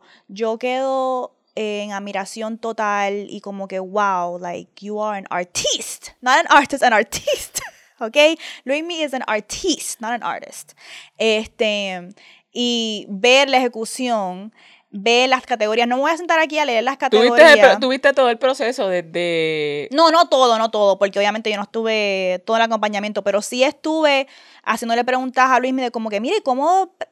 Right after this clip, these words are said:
Speaker 1: este, concibieron esto
Speaker 2: Es sobre el
Speaker 1: y
Speaker 2: proceso
Speaker 1: esto?".
Speaker 2: creativo, a mí
Speaker 1: Yo
Speaker 2: me
Speaker 1: he
Speaker 2: encanta
Speaker 1: visto
Speaker 2: los
Speaker 1: el proceso
Speaker 2: procesos
Speaker 1: creativo
Speaker 2: creativos.
Speaker 1: de Luismi en nuestro proyecto que estamos trabajando
Speaker 2: Ujú.
Speaker 1: juntas. En el Aquabar no lo vi mucho, pero sí en el, en el que estamos trabajando juntas de Machete,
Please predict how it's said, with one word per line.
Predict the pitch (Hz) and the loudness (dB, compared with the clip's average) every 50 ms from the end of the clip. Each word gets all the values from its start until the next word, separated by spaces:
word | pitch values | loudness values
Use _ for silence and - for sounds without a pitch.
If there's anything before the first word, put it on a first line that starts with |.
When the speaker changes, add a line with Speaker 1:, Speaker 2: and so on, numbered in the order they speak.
| _ | _
Speaker 1:
este, | - 269 285 277 277 - 294 269 269 262 | -2 0 0 -2 -2 -2 -2 0 0 0
concibieron | 262 277 262 262 - 262 240 226 233 269 269 247 | -2 -4 -6 -4 -6 -4 -2 -2 -2 -2 -2 -2
esto | 240 247 277 302 311 302 - _ - 277 269 269 277 269 269 | -2 -2 -2 -2 -4 -6 -6 _ -4 -4 -2 -2 -2 -2 -2
Speaker 2:
Es | 220 185 - | -2 -4 -4
sobre | - - 214 202 196 202 | -2 0 0 4 4 4
el | 208 | 4
Speaker 1:
y | 254 | 6
Speaker 2:
proceso | 269 277 - - 202 196 - | 4 4 4 4 4 4 4
Speaker 1:
esto?". | 262 | 6
Speaker 2:
creativo, | 233 220 220 208 202 190 180 175 | 6 8 6 6 6 4 2 4
a | |
mí | 226 | 6
Speaker 1:
Yo | 254 269 | 6 8
Speaker 2:
me | 285 | 8
Speaker 1:
he | |
Speaker 2:
encanta | 294 302 320 | 6 6 6
Speaker 1:
visto | 359 214 214 | 4 4 4
Speaker 2:
los | 359 349 | 4 4
Speaker 1:
el | 339 | 4
proceso | 359 349 330 - 330 - | 4 2 2 0 2 2
Speaker 2:
procesos | 349 330 | 2 2
Speaker 1:
creativo | 370 370 302 302 302 311 302 302 302 311 302 | 4 6 6 4 4 2 0 0 2 2 2
Speaker 2:
creativos. | 294 294 | 2 2
Speaker 1:
de | 294 294 294 | 2 0 -2
Luismi | 302 302 311 320 311 294 277 254 - | -2 -4 -4 -4 -4 -6 -6 -8 -6
en | - 220 226 226 226 226 | -4 -4 -4 -4 -4 -4
nuestro | 233 254 269 302 294 294 262 | -2 0 -2 0 0 -2 -2
proyecto | - 233 240 247 240 | -2 -2 -2 -2 -4
que | |
estamos | 226 - 226 196 202 - | -4 -4 -6 -6 -6 -2
trabajando | - 220 214 208 214 220 214 208 202 | 0 2 2 2 2 0 0 -2 -2
Speaker 2:
Ujú. | 202 202 | -2 -2
Speaker 1:
juntas. | 185 175 175 165 - 160 - - - - _ | -6 -8 -8 -8 -8 -10 -10 -12 -18 -10 _
En | - 226 226 | -6 -4 0
el | 226 | 2
Aquabar | 226 240 247 - 302 311 311 302 | 2 2 2 2 2 2 2 0
no | 269 247 233 | 0 -2 -2
lo | 240 247 262 | 0 0 -2
vi | 285 294 | -2 -4
mucho, | 302 311 311 311 - - 254 233 | -4 -6 -6 -6 -4 -6 -6 -4
pero | 233 220 214 214 | -4 -4 -4 -4
sí | 214 - 240 220 220 233 247 | -6 -6 -8 -8 -4 -4 -4
en | 254 254 | -4 -4
el, | 240 233 - | -6 -6 -8
en | - 208 208 | -8 -8 -8
el | 202 | -8
que | 196 208 | -10 -10
estamos | - - 190 196 208 | -8 -6 -8 -6 -4
trabajando | - 254 247 247 269 269 262 262 262 | 0 0 0 2 0 -2 -4 -6 -6
juntas | 269 269 262 247 254 233 | -8 -8 -6 -6 -6 -6
de | 247 247 | -4 -4
Machete, | 254 262 247 294 277 247 233 202 | -6 -6 -4 -6 -6 -4 -6 -6